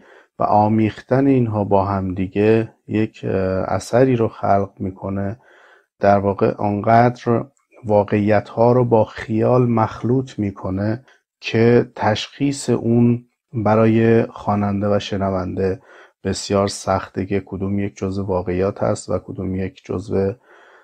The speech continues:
خیال نویسنده است که در داستان به کار رفته.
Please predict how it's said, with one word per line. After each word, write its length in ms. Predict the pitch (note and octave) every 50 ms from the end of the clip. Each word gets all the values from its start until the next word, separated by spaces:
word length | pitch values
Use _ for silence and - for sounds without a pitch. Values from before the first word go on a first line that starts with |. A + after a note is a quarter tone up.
| _ -
خیال 720 | - - G#2+ G2+ G2+ G#2+ A#2 A#2+ A#2+ A#2 A2+ G#2+ G#2+ G#2
نویسنده 760 | G2 F#2 E2+ F2 F2+ F2 - - F#2 F2 E2+ E2+ F2 F2 F#2+
است 420 | F#2 F#2 F2 E2+ - - - _
که 300 | _ - F#2+ F#2 F#2 F#2+ -
در 320 | F2 F2 F2+ F#2 F#2 F#2 - - -
داستان 600 | F#2 F2+ F2 F2 - - - - G#2 G#2+ A2+ A2+
به 100 | G#2 F2
کار 260 | - - - F2+ E2+
رفته. 520 | E2+ F2 E2+ E2 - - - - - -